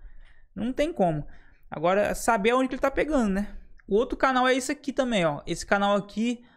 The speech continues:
ah, tem quatrocentos e noventa e dois mil inscritos. O cara pega a imagem de banco de dados, bota a musiquinha de fundo.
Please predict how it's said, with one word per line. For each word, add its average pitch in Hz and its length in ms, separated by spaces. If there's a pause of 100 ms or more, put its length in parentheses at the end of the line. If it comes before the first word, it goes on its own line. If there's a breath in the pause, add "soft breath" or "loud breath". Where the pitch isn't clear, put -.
(140 soft breath)
ah, 180 480
tem 196 160
quatrocentos 190 300
e - 40
noventa 214 180
e 196 40
dois 202 160
mil 196 120
inscritos. 233 680
O 160 80
cara 196 220
pega 190 640
a - 40
imagem 170 380
de 160 60
banco 170 260
de 160 100
dados, 147 560 (460)
bota 156 320
a - 20
musiquinha 156 380
de 143 80
fundo. 165 400